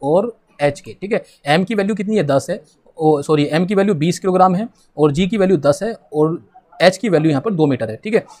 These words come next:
तो इनकी मल्टीप्लाई कर देंगे तीनों की, बीस गुणा दो कितने हो गए? चालीस,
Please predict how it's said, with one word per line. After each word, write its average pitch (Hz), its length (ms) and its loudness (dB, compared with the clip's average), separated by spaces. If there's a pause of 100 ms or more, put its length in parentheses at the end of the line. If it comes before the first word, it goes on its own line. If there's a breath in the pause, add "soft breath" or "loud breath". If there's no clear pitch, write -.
(140)
तो 180 80 6
इनकी 175 260 0
मल्टीप्लाई 185 380 6
कर 160 100 4
देंगे 160 160 -2
तीनों 175 200 -2
की, 220 160 -2 (220)
बीस 185 260 0
गुणा 170 220 2
दो 156 220 2
कितने 165 220 -4
हो 170 60 0
गए? 165 100 0 (320)
चालीस, 151 520 2